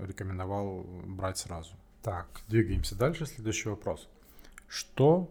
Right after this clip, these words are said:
ты предоставлял клиенту в качестве презентации своих услуг? На что они больше реагируют? Ам, до недавнего времени я показывал сайт портфолио, я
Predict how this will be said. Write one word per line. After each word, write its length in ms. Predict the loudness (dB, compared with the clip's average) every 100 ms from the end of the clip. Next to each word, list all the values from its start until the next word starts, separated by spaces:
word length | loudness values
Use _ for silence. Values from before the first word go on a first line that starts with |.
| -2
ты 180 | -2 -2
предоставлял 640 | -2 -2 -4 -4 -2 -2
клиенту 500 | -4 -4 0 0 0
в 80 | -4
качестве 480 | -4 -4 -6 -8 -8
презентации 600 | -6 -2 -2 2 2 0
своих 400 | -6 -4 -4 -4
услуг? 480 | -6 -6 -6 -8 -8 -6
На 160 | -6
что 260 | -4 2 4
они 160 | 4
больше 400 | 2 0 -2 -4
реагируют? 580 | -4 -4 -4 -6 -6 -10 -16 -20 -20 -20 -20 -20 -20 -20 -20 -20 -20 -10 -2
Ам, 580 | 0 0 -4 -6 -10 -10 -4
до 100 | 0
недавнего 480 | 4 6 6 6 4
времени 520 | 2 0 0 0 0
я 420 | -2 -2 0 -2 -4 -8 -12 -12 -6 -4 -4
показывал 460 | 0 0 0 -2
сайт 340 | 0 0 -2 -2
портфолио, 680 | -6 -6 -2 0 0 -2 -6 -12 -20 -20 -12 -8
я 560 | -6 0 2 2 0